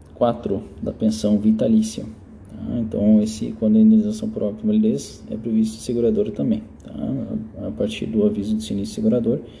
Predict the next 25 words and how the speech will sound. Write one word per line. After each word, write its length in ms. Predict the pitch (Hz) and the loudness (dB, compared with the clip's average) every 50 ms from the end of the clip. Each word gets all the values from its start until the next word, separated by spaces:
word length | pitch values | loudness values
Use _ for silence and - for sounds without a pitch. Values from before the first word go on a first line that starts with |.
| - - - - - | -20 -20 -20 -20 -10
ou 280 | - 110 107 110 123 127 | -2 2 2 4 2 2
também 400 | - 135 120 117 113 120 127 - - - - - - | -2 -2 0 2 2 0 0 -4 -8 -12 -18 -14 -10
pelo 340 | 120 117 117 117 120 120 120 | -8 -6 -4 -4 -4 -2 -4
Estado, 440 | 117 113 - - 107 110 143 151 139 - - | -4 -4 -6 -6 -4 -4 -4 -6 -8 -10 -10
né? 220 | 139 123 110 107 | -6 -4 -4 -2
Outra 220 | 110 - 220 220 - | -2 -2 0 4 4
modalidade 420 | - 220 214 208 208 214 226 220 | 6 6 6 4 2 0 0 -2
que 140 | - - - | -4 -6 -4
daí 400 | 220 220 214 208 214 214 220 220 | -2 0 2 2 2 4 2 2
é 60 | 226 | 0
feito 340 | - - - 214 220 - 120 | -2 -4 -4 -4 -4 -4 -6
um 20 | |
processo 300 | - - 110 220 - - | -6 -4 -6 -6 -4 -2
administrativo 640 | 107 107 110 107 - - - 113 - 113 110 110 110 - - - - | 0 2 2 2 0 -2 -6 -6 -6 -6 -6 -6 -6 -8 -12 -18 -18
pelo 140 | - - 113 | -14 -6 0
comandante 300 | 110 110 107 101 101 113 | 2 4 4 4 2 2
geral, 200 | 110 107 101 - - - - - - - - - - - - - - - | 2 2 2 0 -4 -10 -18 -20 -20 -20 -20 -20 -20 -20 -20 -20 -18 -14
tá? 220 | - - - 107 110 - - - - - - - - - - - - - - - - - - - - | -10 -8 -6 -6 -6 -8 -10 -18 -20 -20 -20 -20 -20 -20 -20 -20 -20 -20 -20 -20 -20 -20 -20 -8 -4
O 60 | - 127 | -4 -2
Estado 260 | - - 151 160 156 | 2 4 2 4 4
também, 360 | - 147 147 147 151 151 147 - - - - - - | 2 2 4 4 2 2 -2 -6 -12 -18 -18 -14 -10
a 100 | 117 107 | -8 -6
pensão 300 | - 113 110 - - - | -2 -2 -2 0 -2 -2
vitalícia, 460 | 110 110 131 113 104 - - - 208 | -2 0 0 0 0 -2 -4 -4 -2
né? 160 | 214 220 220 | 0 0 0